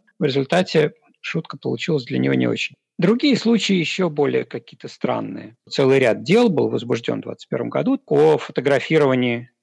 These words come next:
во всяком недостаточно одетом виде, скажем так, на фоне храмов. И это продолжилось уже и в двадцать втором. Что это такое? Да, то есть эти поступки настолько несущественны, что, конечно,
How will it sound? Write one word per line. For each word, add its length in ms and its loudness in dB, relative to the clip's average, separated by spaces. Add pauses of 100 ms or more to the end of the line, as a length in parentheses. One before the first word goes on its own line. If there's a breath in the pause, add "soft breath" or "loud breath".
во 140 -2
всяком 640 -4
недостаточно 680 -4
одетом 340 0
виде, 240 -4
скажем 360 -10
так, 300 -8 (120)
на 280 2
фоне 600 -2
храмов. 600 -6
И 100 0
это 220 2
продолжилось 680 -2
уже 200 -8
и 40 -8
в 60 -16
двадцать 240 -12
втором. 460 2 (340 soft breath)
Что 260 0
это 160 2
такое? 600 -2
Да, 240 0
то 120 -2
есть 100 -2
эти 140 -4
поступки 840 -4
настолько 520 -2
несущественны, 960 -4
что, 180 -14
конечно, 540 -4